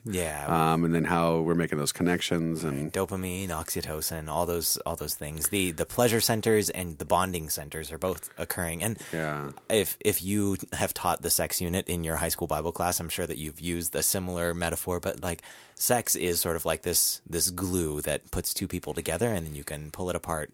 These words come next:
Speaker 1: Um, and then there's part of you that
Speaker 2: Yep.
Speaker 1: sort of is
Speaker 2: You can
Speaker 1: missing.
Speaker 2: break up. You can be expelled and go to a different school. You can
Speaker 1: Right.
Speaker 2: move out of the state, and you are still bonded to that person.
Speaker 1: Right.
Speaker 2: Yep.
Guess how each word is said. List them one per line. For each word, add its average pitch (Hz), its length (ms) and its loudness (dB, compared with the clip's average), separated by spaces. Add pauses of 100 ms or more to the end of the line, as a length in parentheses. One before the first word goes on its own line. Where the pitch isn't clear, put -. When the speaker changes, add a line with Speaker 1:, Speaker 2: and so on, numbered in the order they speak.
(400)
Speaker 1:
Um, 82 260 0
and 80 180 -2
then 78 240 -4
there's 78 180 -2
part 85 240 -4
of 73 100 -10
you 76 80 -8
that 69 140 0
Speaker 2:
Yep. 127 80 8
Speaker 1:
sort 78 100 0
of 76 100 -6
is - 60 -4
Speaker 2:
You 110 120 8
can 110 120 8
Speaker 1:
missing. 104 80 4
Speaker 2:
break 120 240 8
up. 127 200 10
You 104 200 6
can 92 600 4 (720)
be 113 140 10
expelled 113 500 10
and 107 80 8
go 107 140 10
to 113 80 12
a 104 40 10
different 107 300 6
school. 117 500 12
You 104 120 12
can 101 140 8
Speaker 1:
Right. 107 40 10
Speaker 2:
move 113 140 12
out 110 100 12
of 104 60 8
the 101 80 8
state, 98 600 6
and 92 280 4
you 98 160 6
are 87 100 6
still 92 380 4
bonded 82 640 2
to - 100 -2
that 80 220 -2
person. 73 440 -4
Speaker 1:
Right. 80 240 -4 (500)
Speaker 2:
Yep. 127 140 8